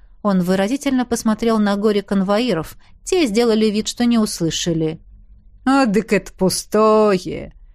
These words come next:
Гжесь добродушно махнул рукой. "Господину главному инквизитору важно же преступника изловить. А уж как, это наша забота!"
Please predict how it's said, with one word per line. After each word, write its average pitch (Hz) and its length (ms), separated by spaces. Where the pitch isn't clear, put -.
Гжесь 185 460
добродушно 190 680
махнул 208 400
рукой. 165 500
"Господину 254 800
главному 254 540
инквизитору 226 720
важно 226 340
же 220 140
преступника 240 840
изловить. 185 500
А 392 140
уж 381 220
как, 190 480
это 175 240
наша 196 280
забота!" 170 840